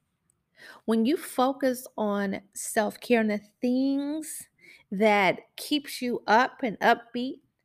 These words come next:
when you focus on health, it allows you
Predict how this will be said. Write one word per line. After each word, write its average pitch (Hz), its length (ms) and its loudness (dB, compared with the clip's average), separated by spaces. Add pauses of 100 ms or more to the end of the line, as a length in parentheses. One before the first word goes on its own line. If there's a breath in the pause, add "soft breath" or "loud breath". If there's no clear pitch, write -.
(840 loud breath)
when 247 140 2
you 311 100 2
focus 294 500 -2
on 226 420 0 (120)
health, - 640 -6 (1600 loud breath)
it 247 240 4
allows 233 920 0
you 190 180 -6